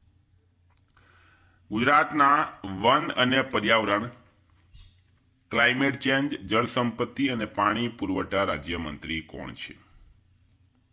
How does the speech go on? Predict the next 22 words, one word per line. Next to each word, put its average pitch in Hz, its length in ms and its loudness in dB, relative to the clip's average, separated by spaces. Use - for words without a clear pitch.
તો 107 80 -10
મિત્રો 110 200 -4
એ 117 80 0
છે 127 100 -4
મુકેશભાઈ 92 600 -6
પટેલ. - 560 -16
મુકેશભાઈ 98 460 -6
પટેલ 98 320 -8
ગુજરાતના 82 480 -6
વન 95 380 -6
અને 80 220 -8
પર્યાવરણ, 95 580 -6
ક્લાઇમેટ 92 540 -4
ચેન્જ, 101 440 -6
જળ 90 220 -4
સંપત્તિ 90 580 -10
અને 80 160 -12
પાણી 85 300 -6
પુરવઠા 85 480 -10
રાજ્યમંત્રી. - 720 -14
સંસદીય 160 920 -2
બાબતો, 95 640 -2